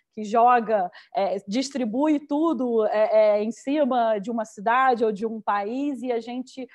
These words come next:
pra conseguir distribuir bem, né, atender bem, trabalhar bem, o que realmente é o mais urgente, porque se tem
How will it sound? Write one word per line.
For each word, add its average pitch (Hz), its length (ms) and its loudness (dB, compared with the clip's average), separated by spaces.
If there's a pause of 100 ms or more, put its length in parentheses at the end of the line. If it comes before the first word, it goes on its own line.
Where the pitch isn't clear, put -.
(300)
pra 254 160 0
conseguir 269 840 -4
distribuir 247 580 -4
bem, 214 320 -4
né, 240 280 -6
atender 240 520 -2
bem, 196 360 -6
trabalhar 220 560 0
bem, 208 340 -6
o 208 80 -6
que 240 200 -10
realmente 254 680 -4
é 220 40 0
o 208 100 -10
mais 262 420 -4
urgente, 233 720 -10 (340)
porque 208 280 -6
se 240 100 -14
tem 196 400 -8